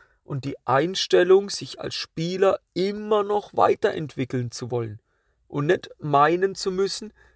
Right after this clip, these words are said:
ich spiel nur das. Schaut mal alte Videos an. Schaut mal Videos an, wo er noch um die zwanzig war und schaut mal, wie er heute spielt. Klar, die, die Vorhandpeitsche, die ist immer noch da.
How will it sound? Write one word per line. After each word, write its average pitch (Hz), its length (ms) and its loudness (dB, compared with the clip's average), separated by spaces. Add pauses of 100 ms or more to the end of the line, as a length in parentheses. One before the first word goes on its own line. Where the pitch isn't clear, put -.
(140)
ich 196 500 -10
spiel 175 460 -4
nur 170 240 4
das. - 420 0 (400)
Schaut - 280 4
mal 226 180 4
alte 196 320 -2
Videos 226 420 -4
an. 175 220 -2 (520)
Schaut - 220 4
mal 208 200 -4
Videos 220 420 -4
an, 208 280 0
wo 170 160 4
er 165 60 2
noch 165 140 -4
um 180 160 -6
die 165 120 -8
zwanzig - 520 -6
war 226 140 2
und 214 120 -4
schaut 196 220 4
mal, 220 120 0
wie 226 120 0
er 220 80 6
heute - 200 0
spielt. - 320 -8 (400)
Klar, - 320 -2
die, 123 520 -2 (320)
die 127 80 -6
Vorhandpeitsche, 202 760 2
die 240 80 -6
ist 240 140 -6
immer 302 160 0
noch 120 100 -6
da. 120 220 -6